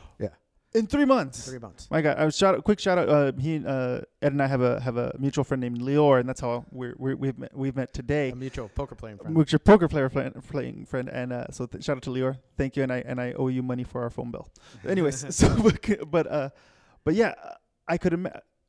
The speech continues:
Speaker 2: because he didn't know about it for a little while, but I, but, you know, gaming, it seems like gaming and gambling kind of pop up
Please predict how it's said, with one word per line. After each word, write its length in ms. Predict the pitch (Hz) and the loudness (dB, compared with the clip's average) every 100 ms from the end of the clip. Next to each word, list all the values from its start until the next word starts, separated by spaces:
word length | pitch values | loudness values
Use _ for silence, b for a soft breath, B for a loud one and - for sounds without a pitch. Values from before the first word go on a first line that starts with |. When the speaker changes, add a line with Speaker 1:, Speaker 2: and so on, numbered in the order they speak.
| 175 | -4
Speaker 2:
because 300 | 190 196 151 | 2 2 2
he 160 | 240 285 | 0 0
didn't 200 | 302 180 | -2 0
know 120 | 165 | 0
about 300 | 151 147 139 | 0 -2 -2
it 180 | 139 - _ _ - | -6 -10 _ _ -10
for 260 | 160 147 | -4 -2
a 40 | 143 | -2
little 200 | 139 131 | -4 -2
while, 280 | 170 165 | 0 0
but 140 | 135 139 | 0 -4
I, 120 | 139 | -4
but, 480 | 143 143 147 143 - - | -8 -10 -6 -6 -8 -14
you 120 | 143 | -8
know, 200 | 131 127 _ _ _ _ _ _ 131 | -8 -8 _ _ _ _ _ _ -2
gaming, 420 | 190 240 233 175 - | 0 2 0 -4 -6
it 120 | 147 | -4
seems 200 | 214 226 | -4 -2
like 160 | 185 143 | -4 -2
gaming 320 | 180 190 160 | -4 -2 -6
and 120 | 135 | -6
gambling 460 | 156 175 180 143 135 | -4 -4 -4 -6 -6
kind 220 | 156 139 | -8 -10
of 100 | 120 - | -8 -8
pop 320 | 165 156 156 | -6 -4 -4
up 200 | 139 | -6